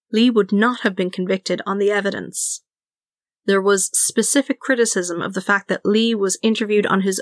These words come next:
own with only Sager and another colleague in the room. A week later, the Times carried the headline, quote, "I demand a retrial," says mass killer.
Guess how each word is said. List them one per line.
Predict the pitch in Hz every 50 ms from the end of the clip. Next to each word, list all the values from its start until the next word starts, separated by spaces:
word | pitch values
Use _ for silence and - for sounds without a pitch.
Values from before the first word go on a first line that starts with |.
| - -
own | 226 220 202 175 175 - -
with | - - 190
only | 185 185 190 190
Sager | 190 - - 226 220 214 208 - - - 185 - _ _ _ _
and | - 190 196
another | 196 196 196 190 180 185
colleague | - - - 202 202 190 185 185 -
in | 185 185
the | 196 196
room. | 190 208 214 202 - - - - 185 - _ _ _ _ _ _ _ _ _ _ _ _ _ _ _ _ _ _
A | - 208
week | 208 233 247 233 - -
later, | 220 214 208 202 208 196 190
the | 190 - 185
Times | - - - 233 226 233 240 233
carried | - - - 226 208 208 202 190
the | 196 202
headline, | 202 202 190 - 190 190 196 190 190 190
quote, | - - - 202 196 185 - _ _ _ _ -
"I | 208 220 247 285
demand | 254 277 254 247 247 240 240 233
a | 226 208
retrial," | 196 220 240 262 - - - - - - - 71 - -
says | - - 185 185 185 190
mass | 190 180 180 185 - -
killer. | - - 196 180 - - - - -